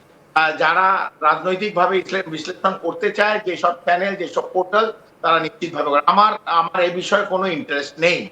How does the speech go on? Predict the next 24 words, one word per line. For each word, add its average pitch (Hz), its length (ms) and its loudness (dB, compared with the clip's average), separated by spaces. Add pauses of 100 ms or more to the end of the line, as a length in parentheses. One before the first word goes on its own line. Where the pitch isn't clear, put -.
(380)
উনি 185 300 0
কোন 196 400 -2
সময় 202 420 -2
কিভাবে, 196 420 0
নানা 180 320 2
সময় 190 280 0
ও 185 80 2
নানাবিধ 165 580 0 (500)
ভাবে 143 280 4
কথা 156 220 2
বলে, 214 200 4
উনি 214 160 2
বলতে 151 320 0
পারেন 202 260 2
রাজনৈতিকভাবে। 135 680 0
কিন্তু 247 440 0
এটা 214 320 0
আমার 214 420 4 (480)
ভারতের 208 480 4
সার্বভৌমত্বর 220 1160 2
ওপর 226 340 2
একটা 208 240 0
আঙুল 180 340 2
উঠছে, - 320 -6